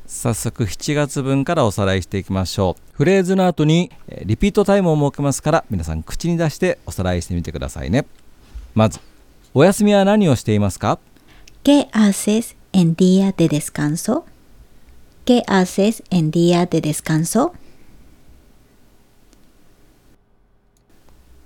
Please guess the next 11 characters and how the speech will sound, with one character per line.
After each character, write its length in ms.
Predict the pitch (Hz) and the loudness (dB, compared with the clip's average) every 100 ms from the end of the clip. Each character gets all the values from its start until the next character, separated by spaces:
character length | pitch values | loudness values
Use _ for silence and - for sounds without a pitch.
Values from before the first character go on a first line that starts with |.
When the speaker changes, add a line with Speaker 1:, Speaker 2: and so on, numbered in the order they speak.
| - - - | -20 -20 0
Speaker 1:
家 180 | 190 | 2
事 140 | 202 170 | 4 2
を 80 | 110 | 0
し 80 | |
て 100 | - | -2
い 60 | 87 | -4
ま 120 | 80 | -4
す。 220 | 82 - - - - - - - - | -8 -16 -20 -20 -20 -20 -20 -20 -8
Speaker 2:
Yo 360 | 202 240 277 - - | 2 4 4 0 0
hago 560 | 214 190 180 208 233 - _ - | 2 2 2 0 -2 -6 _ -4
los 340 | 175 170 - | -2 -2 -6